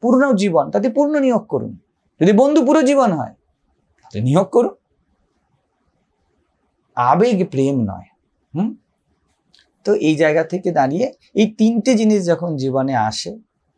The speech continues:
সহযোগিতার হাত এগান। তো দেখে নিন আপনার জীবনে কোন স্তরে কি আছে,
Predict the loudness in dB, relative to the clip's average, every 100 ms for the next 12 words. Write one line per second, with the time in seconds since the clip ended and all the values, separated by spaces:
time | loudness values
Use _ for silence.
0 | _ -4 0 2 0 -2 2 2 4 0
1 | 0 -2 0 0 0 -8 _ _ _ _
2 | _ _ _ _ _ _ _ -4 -2 0
3 | 0 2 2 2 0 -2 -2 -2 -2 -4
4 | -8 _ _ _ _ _ _ _ _ -2
5 | -2 0 0 0 -4 0 2 0 -6